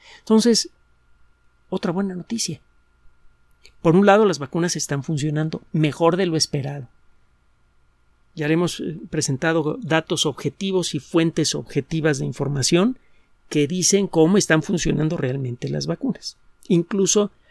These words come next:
las que están, eh, sometidas a, a, a la duda pública, como la de AstraZeneca. Por cierto, este estudio de La Lanceta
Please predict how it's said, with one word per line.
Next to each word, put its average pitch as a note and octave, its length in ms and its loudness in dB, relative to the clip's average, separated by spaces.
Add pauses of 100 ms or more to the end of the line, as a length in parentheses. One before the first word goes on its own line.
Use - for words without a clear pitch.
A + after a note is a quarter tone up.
(120)
las D#3 180 0
que D#3 120 -4
están, D#3+ 340 -2 (100)
eh, C#3+ 160 -6 (400)
sometidas D#3 760 -2
a, B2+ 260 -10 (640)
a, E3 220 -12 (1900)
a D#3 120 0
la D3+ 140 4
duda F3 320 2
pública, D#3 440 -2
como C3+ 220 -4
la B2 100 -4
de C3 120 -8
AstraZeneca. C#3+ 600 -2
Por E3 140 0
cierto, A3+ 320 4
este G#3+ 240 2
estudio F3 560 -2
de D#3+ 140 -4
La C3+ 160 -8
Lanceta C3+ 640 -4